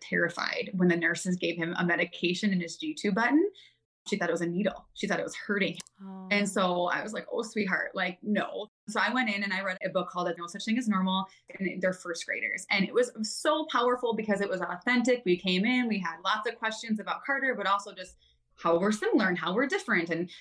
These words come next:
Speaker 1: how we can interact with Carter and things like that. And I think those kinds of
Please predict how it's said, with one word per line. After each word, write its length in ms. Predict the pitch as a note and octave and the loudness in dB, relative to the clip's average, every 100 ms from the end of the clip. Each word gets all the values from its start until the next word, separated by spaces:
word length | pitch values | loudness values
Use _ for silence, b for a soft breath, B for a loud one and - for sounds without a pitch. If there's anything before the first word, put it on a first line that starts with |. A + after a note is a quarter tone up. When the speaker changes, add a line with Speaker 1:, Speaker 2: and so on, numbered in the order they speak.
| B F3+ | B 0
Speaker 1:
how 200 | F3 F3+ | 4 4
we 100 | G#3+ | 6
can 140 | B3 | 4
interact 380 | C#4+ D#4 F#4 F#4 | 6 4 4 0
with 120 | D#4+ - | -4 -2
Carter 260 | F3+ E3 | -2 -2
and 140 | E3 F3+ | -4 -4
things 220 | F3+ F3+ | -4 -4
like 160 | E3 E3 | -4 -4
that. 180 | D3+ - | -4 0
And 100 | G#3 | 2
I 220 | G#3+ G#3+ | 2 2
think 240 | C#4 G3 | 2 2
those 320 | G#3 A#3+ E4 - | 4 4 2 0
kinds 380 | A#3 G#3 F#3+ | -2 -2 -2
of 260 | F#3 F3 | -2 -2